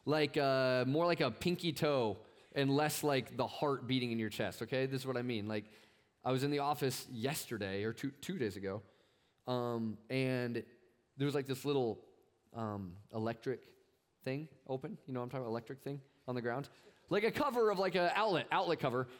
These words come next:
And I'm walking, I had shoes on, pretty sure I had these shoes on, and I stubbed my little toe, and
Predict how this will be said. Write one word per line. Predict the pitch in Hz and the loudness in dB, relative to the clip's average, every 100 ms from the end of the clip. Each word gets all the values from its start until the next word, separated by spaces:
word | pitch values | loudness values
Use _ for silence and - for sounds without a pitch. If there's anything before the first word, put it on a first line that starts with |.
| - | -2
And | 170 185 | 0 2
I'm | 180 | 2
walking, | 190 240 269 226 | 2 0 2 0
I | 254 | 2
had | 320 247 | 0 0
shoes | - 220 208 | 0 2 2
on, | 127 113 156 - - - - | 2 2 -2 -6 -16 -20 -4
pretty | 262 | -2
sure | 226 208 | 2 4
I | 180 | 4
had | 156 | 4
these | 190 180 | 0 0
shoes | 151 127 | 0 2
on, | 117 113 123 - - | 0 0 -2 -8 -4
and | 165 180 | -2 0
I | 165 175 220 | 0 0 0
stubbed | - - 160 170 | -2 0 0 2
my | 170 | 2
little | 156 151 151 | 2 2 0
toe, | 127 113 131 165 - - - | 0 0 0 -4 -12 -12 0
and | 180 | 0